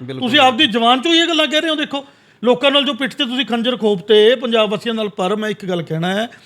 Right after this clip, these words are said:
Speaker 2: ਕਿ ਲੋਕ ਬਹੁਤ ਸਿਆਣੇ ਹੋ ਗਏ, ਬਹੁਤ ਸਿਆਣੇ ਹੈ, ਤੁਸੀਂ ਹੀ ਕੀਤੇ ਹੈ। ਸੋਸ਼ਲ ਮੀਡੀਆ 'ਤੇ ਜਿਵੇਂ ਤੁਸੀਂ ਭੰਡਦੇ ਸੀ, ਲੋਕ ਹੁਣ ਤੁਹਾਨੂੰ ਭੰਡਣ ਲੱਗ ਗਏ।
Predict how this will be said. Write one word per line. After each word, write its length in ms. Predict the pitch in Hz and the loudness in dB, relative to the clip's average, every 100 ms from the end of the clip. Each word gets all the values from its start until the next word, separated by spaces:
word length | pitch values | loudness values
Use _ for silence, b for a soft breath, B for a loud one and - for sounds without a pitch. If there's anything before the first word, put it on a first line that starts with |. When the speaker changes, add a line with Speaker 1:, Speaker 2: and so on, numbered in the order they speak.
| B - | B -4
Speaker 2:
ਕਿ 80 | 254 | 2
ਲੋਕ 320 | 226 240 247 | 4 4 0
ਬਹੁਤ 400 | 180 285 339 339 | 0 4 4 2
ਸਿਆਣੇ 300 | 233 214 180 | -4 -2 -4
ਹੋ 120 | 143 | -6
ਗਏ, 140 | 110 - _ _ - | -12 -20 _ _ -10
ਬਹੁਤ 380 | 180 285 269 285 | 2 4 4 2
ਸਿਆਣੇ 320 | 254 233 226 | 0 0 0
ਹੈ, 100 | 269 269 B B | -2 -6 B B
ਤੁਸੀਂ 300 | 294 233 294 | -2 2 4
ਹੀ 60 | 330 | 4
ਕੀਤੇ 340 | 294 240 214 | 2 0 0
ਹੈ। 160 | 175 123 _ _ | 0 -4 _ _
ਸੋਸ਼ਲ 300 | - 240 254 | -2 -2 0
ਮੀਡੀਆ 260 | 294 277 285 | -2 0 0
'ਤੇ 140 | 311 | 0
ਜਿਵੇਂ 300 | 220 220 247 | 0 0 0
ਤੁਸੀਂ 240 | 269 254 277 | 0 0 0
ਭੰਡਦੇ 520 | 302 277 226 220 240 | 2 0 0 -2 -2
ਸੀ, 240 | 190 269 | -2 -2
ਲੋਕ 300 | 302 247 247 | 0 0 0
ਹੁਣ 100 | 302 | -4
ਤੁਹਾਨੂੰ 380 | 214 214 226 311 | -4 -2 0 2
ਭੰਡਣ 300 | 330 285 226 | 0 0 0
ਲੱਗ 120 | 196 | -2
ਗਏ। 140 | 139 | -6